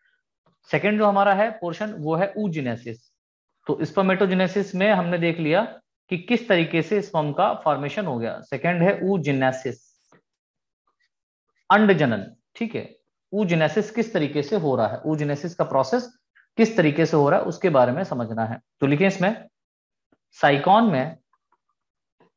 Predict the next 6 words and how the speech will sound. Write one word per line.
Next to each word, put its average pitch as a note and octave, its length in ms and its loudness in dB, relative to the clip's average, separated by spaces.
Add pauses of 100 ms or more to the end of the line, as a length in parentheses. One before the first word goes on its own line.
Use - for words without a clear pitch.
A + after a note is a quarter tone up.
(1080)
साइकॉन D#3 520 0
में B2+ 360 -4 (2000)
एग G3+ 380 4
के D#3 400 2 (1900)
formation D#3 640 4
में B2 400 -4